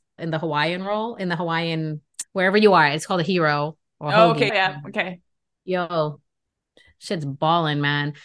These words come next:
Speaker 1: I don't even eat stuff like that all the time. And I remember the one time, I, the first time I tried it, I will say I was drunk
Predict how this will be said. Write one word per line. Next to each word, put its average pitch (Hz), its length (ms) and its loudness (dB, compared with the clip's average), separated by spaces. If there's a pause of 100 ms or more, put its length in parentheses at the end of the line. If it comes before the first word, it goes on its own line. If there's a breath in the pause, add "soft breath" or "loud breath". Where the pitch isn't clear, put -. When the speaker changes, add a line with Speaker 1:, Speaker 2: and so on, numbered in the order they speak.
(220 loud breath)
Speaker 1:
I 220 60 2
don't 247 80 4
even 214 180 2
eat 220 120 0
stuff 233 180 0
like 226 140 0
that 233 100 2
all 226 80 0
the 233 80 -6
time. 247 340 -2
And 180 60 0
I 185 60 2
remember 190 200 -2
the 170 80 0
one 175 160 -4
time, 196 340 -4
I, 180 120 -8 (180)
the 175 80 -8
first 214 220 -4
time 202 80 -2
I 185 80 0
tried 180 280 0
it, 220 180 -4 (120)
I 175 120 -4
will 190 280 2
say 214 720 4 (420)
I 170 120 -2
was 202 180 -2
drunk 170 520 0